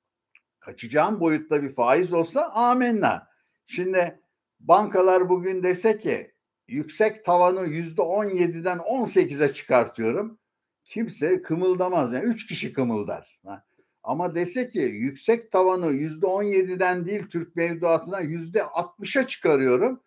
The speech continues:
Ulan dur bir koyalım bakalım yüzde altmış enflasyon olmaz belki diye düşünmeye başlayabiliriz. Değil mi? O noktada.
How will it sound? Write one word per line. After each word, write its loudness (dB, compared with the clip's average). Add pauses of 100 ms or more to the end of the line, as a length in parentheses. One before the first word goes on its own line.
(340)
Ulan -8
dur 0
bir -12
koyalım 2
bakalım -4
yüzde -4
altmış -4
enflasyon -2
olmaz 2
belki 4
diye 0 (260)
düşünmeye 8
başlayabiliriz. 2
Değil -6
mi? -8
O 0
noktada. -4